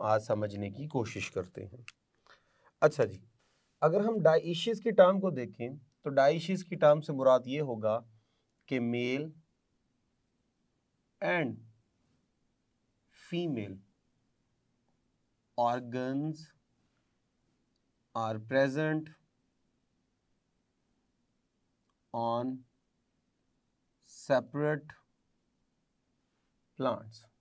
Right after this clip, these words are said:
यानी एक ऐसी कंडीशन जिसमें मेल का जो प्लांट है वो बिल्कुल सेपरेट होगा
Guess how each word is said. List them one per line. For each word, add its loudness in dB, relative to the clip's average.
यानी 8
एक 2
ऐसी 8
कंडीशन 6
जिसमें 2
मेल 6
का 8
जो -4
प्लांट 4
है -2
वो -10
बिल्कुल -2
सेपरेट -2
होगा 0